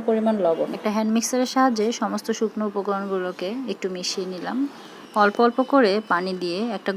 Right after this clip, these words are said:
ঘন ব্যাটার তৈরি করে নিব। ঘনত্বটা ঠিক এরকম হবে। এক এক করে সবগুলো মাছকে ব্যাটারের মধ্যে দিয়ে কোট করে নেব। ময়দার সঙ্গে খুব ভালোভাবে এপিটোপিট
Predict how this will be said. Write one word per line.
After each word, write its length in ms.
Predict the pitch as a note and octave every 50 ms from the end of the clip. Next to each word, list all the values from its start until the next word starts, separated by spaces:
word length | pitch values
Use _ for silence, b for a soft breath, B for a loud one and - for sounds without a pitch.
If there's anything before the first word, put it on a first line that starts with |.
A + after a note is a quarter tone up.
| F#3+
ঘন 160 | G3 G3+ G3 G3 F#3 G#3+ B3+ B3+ A3
ব্যাটার 260 | E3 D3+ - E3 D#3+ - -
তৈরি 200 | F3 E3 D#3+ D#3+ - E3
করে 160 | D#3+ D#3 D#3+ D#3+
নিব। 140 | D#3+ D#3 E3+ F#3+ A#3 C#4+ C#4+ - - - - - - - G3 G3
ঘনত্বটা 480 | G#3 G3 G3+ G#3+ - - B3 - G3+ F#3+ B3 C#4 - - -
ঠিক 220 | - F3+ G3 A#3 - - - - - C4 - F#3
এরকম 280 | E3+ F3 F3 - F3 F#3 F3+
হবে। 240 | F#3+ E3+ D#3+ F3 G3 B3 C4 B3 A3 G3 - - - - - - - - - - - - - G#3 G3+
এক 80 | G#3 - A3+
এক 60 | A3+ - -
করে 180 | C4+ B3 G3+ G3 A#3+ A#3+ -
সবগুলো 380 | - G3 F#3+ F#3+ F#3+ G3+ G3+ G3+ G#3
মাছকে 360 | G#3+ A3 A3+ - - - G3 G3 G#3 G#3+
ব্যাটারের 380 | F#3+ F3 F3 - F#3 F#3+ F#3+ F#3+ F#3+
মধ্যে 220 | F#3 F3 F3 G3 F#3 F3+
দিয়ে 180 | F3 E3+ D#3+ F3 G#3+ A3 -
কোট 140 | F#3 F#3+ - - -
করে 200 | - E3+ D#3+ D#3+ D3+ D#3
নেব। 160 | D3 - - G3+ B3+ C#4+ C#4 - - - - - - - - - - - - - - - - - - - - - - - - - - - - - - - - - - - - - - - - -
ময়দার 320 | F#3+ F3+ F3 F3+ F#3 A3 - -
সঙ্গে 260 | B3 A3+ A3+ G3 F3 F#3+ G3+ -
খুব 120 | - G3 F#3 G3
ভালোভাবে 440 | F#3+ F#3 F#3+ G3 G#3 A#3 G#3+ F#3 E3+ F#3+ - F#3+ G3
এপিটোপিট 560 | F#3+ - F#3+ - G3 F#3+ - - F3 A3+